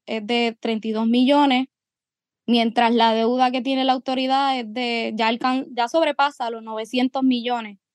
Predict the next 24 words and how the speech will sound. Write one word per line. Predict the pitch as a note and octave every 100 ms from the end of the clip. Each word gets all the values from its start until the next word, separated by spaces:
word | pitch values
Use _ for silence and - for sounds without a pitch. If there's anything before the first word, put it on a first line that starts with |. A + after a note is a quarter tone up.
| _
a | A3
febrero | A3+ A3 G#3+ G#3+ A#3
del | A#3
veinte | A3+ A3+ A3+
veintitrés. | A3+ A3 A3+ A3+ A3+ - _ _ _ _ _ _ _
Por | C4 B3
su | C#4
parte, | B3 B3 E4 E4+
el | D4
secretario | C4 B3 A#3 A3+ A3+ C4
de |
Estado, | C#4 - D4 E4+ C#4+ C#4 D#4+ _ _ _ _
eh, | - A3 G#3+ G#3+
habló | G#3+ G#3+ A3+
con | C4+ C#4+
nosotros | C#4+ C4+ C4+ D4+
también | E4 E4+ C#4+ A#3+ C#4
y | F4 C#4
nos | A#3+
indicó | A#3+ A3+ A3 G#3+ A3 C#4
que, | C4+ A#3+ A3 A3 G#3+ - _ _
dado | A3+ A3+ A3+
la | A3+
situación, | A3 A3 A3+ G#3+ - D#4+ E4+ E4